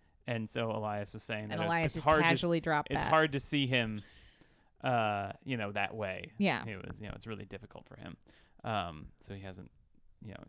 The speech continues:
Speaker 1: there's not a lot of updates there. Um, so that was really good. I, I talked about a lot of the stuff I was going.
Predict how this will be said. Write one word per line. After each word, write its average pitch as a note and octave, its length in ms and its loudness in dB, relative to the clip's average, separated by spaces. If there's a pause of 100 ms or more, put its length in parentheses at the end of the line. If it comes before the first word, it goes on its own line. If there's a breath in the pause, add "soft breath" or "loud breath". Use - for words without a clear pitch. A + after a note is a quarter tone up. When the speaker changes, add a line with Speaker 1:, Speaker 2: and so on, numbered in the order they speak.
Speaker 1:
there's G#2+ 120 -20
not G#2+ 180 -6
a G#2 40 -6
lot F#2 100 -8
of F#2 80 -8
updates - 360 -12
there. A1+ 200 -10 (560 soft breath)
Um, A2 600 2 (180)
so - 180 -6
that B2 160 -2
was C3+ 160 -4
really B2+ 200 -4
good. A2+ 180 -2
I, G#2+ 200 -2
I G#2 120 -8
talked A2+ 240 -8
about A2 140 -6
a - 20 -8
lot A2 160 -6
of A2+ 60 -6
the A2+ 60 -10
stuff G#2+ 280 -8
I G#2 40 -4
was G#2 120 -6
going. G#2 140 -6